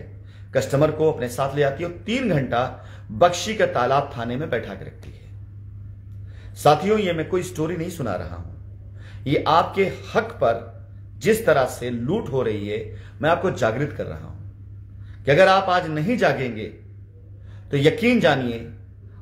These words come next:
आपकी liability जो पिछले चार से वाहियात, चार साल से वाहियातों ने रोक रखी है, आगे भी प्रयास कर रहे हैं कि आपको अगले चार साल तक आपका पैसा ना मिले। क्या वजह है कि मैं आपके पीछे पड़ा हूं कि आप अपना पैसा लें?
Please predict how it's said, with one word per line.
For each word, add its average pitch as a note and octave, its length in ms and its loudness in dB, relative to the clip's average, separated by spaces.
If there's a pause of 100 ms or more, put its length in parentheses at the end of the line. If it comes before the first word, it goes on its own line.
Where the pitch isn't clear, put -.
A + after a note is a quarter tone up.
आपकी E3 280 2
liability C#3+ 420 4
जो D3+ 120 -4
पिछले C3+ 260 -8
चार E3+ 360 2
से D#3+ 180 -4
वाहियात, B2 520 0
चार C3+ 180 0
साल C3 160 -2
से B2+ 120 -4
वाहियातों A2+ 380 -2
ने G#2+ 80 -6
रोक C3+ 200 2
रखी - 280 -8
है, F#2+ 220 -6 (360)
आगे F#3 300 8
भी F3 180 2
प्रयास B2 340 -2
कर A#2 140 -8
रहे A2 100 -8
हैं C3 100 -10
कि C3 60 -6
आपको A#2+ 240 -2
अगले A#2+ 140 -6
चार B2+ 280 0
साल G#2+ 200 -4
तक A#2 160 -6
आपका G#2 200 -8
पैसा - 240 -10
ना - 100 -10
मिले। - 1600 -14
क्या F#3 160 12
वजह G3+ 280 6
है F3 200 4 (320)
कि D3 80 -6
मैं D3+ 160 2
आपके C#3+ 220 0
पीछे C3+ 240 -8
पड़ा B2+ 180 -2
हूं B2+ 180 -2 (380)
कि C#3+ 80 0
आप C3 120 6
अपना B2+ 220 -4
पैसा A#2+ 300 0
लें? G#2 240 -6